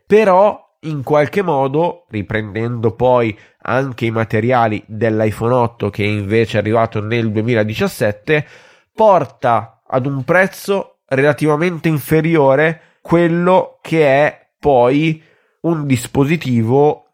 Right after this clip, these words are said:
che fa percepire al mondo come il cinque G non sia più una cosa opzionale,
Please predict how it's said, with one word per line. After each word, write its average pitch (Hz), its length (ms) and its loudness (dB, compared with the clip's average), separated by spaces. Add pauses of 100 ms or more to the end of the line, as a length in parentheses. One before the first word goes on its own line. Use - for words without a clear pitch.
(180)
che 135 580 -2
fa 147 340 -2
percepire 123 1200 -2 (100)
al 156 240 0
mondo 131 880 -2
come 135 640 0
il 135 200 -2
cinque 147 440 -2
G 160 360 -2 (440)
non 160 380 0
sia 156 300 0
più 139 500 0
una 117 220 -2
cosa 127 520 0
opzionale, 113 920 -2